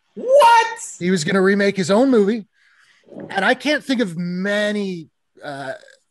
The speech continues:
Speaker 2: times that that's happened in Hollywood. I know, um, I know, I believe Hitchcock remade his own,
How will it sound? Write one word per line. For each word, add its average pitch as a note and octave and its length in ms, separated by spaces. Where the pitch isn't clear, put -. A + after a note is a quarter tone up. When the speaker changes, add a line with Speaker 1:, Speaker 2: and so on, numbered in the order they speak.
Speaker 2:
times F#3 340
that D#3 80
that's E3 200
happened D#3+ 240
in D3 60
Hollywood. C#3+ 300
I E3 60
know, A#3+ 300
um, F3+ 360
I F3+ 80
know, B3+ 260
I F#3+ 80
believe G#3 240
Hitchcock F#3+ 580
remade E3 500
his D3+ 160
own, D3+ 360